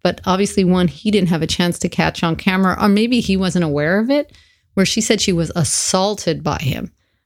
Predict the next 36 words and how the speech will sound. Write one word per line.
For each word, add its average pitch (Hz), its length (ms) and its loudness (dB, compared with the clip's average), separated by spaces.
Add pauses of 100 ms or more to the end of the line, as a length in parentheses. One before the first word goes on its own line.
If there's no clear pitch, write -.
(140)
That's 214 360 -2
really 160 480 4
serious. - 600 -6
If 196 120 0
this 262 120 2
guy 392 140 -2
hadn't 214 340 0
been 165 120 2
filming 170 420 0
any 233 200 6
of 156 40 -2
this, - 160 -8
there's 170 220 0
no 226 160 4
doubt 190 240 0
in 175 200 0
all 220 200 2
of 165 80 -2
our 160 120 0
minds 165 320 0
what 165 140 2
would 170 120 2
have 165 100 -2
happened. 165 640 -2 (420)
So - 320 -2
I 240 140 2
don't 285 180 2
know 190 140 2
what 208 160 0
they're 165 80 2
gonna 175 180 2
do, 190 160 2
because 170 400 -2 (240)
he 294 180 2
felt 160 500 -2
that, 160 340 -2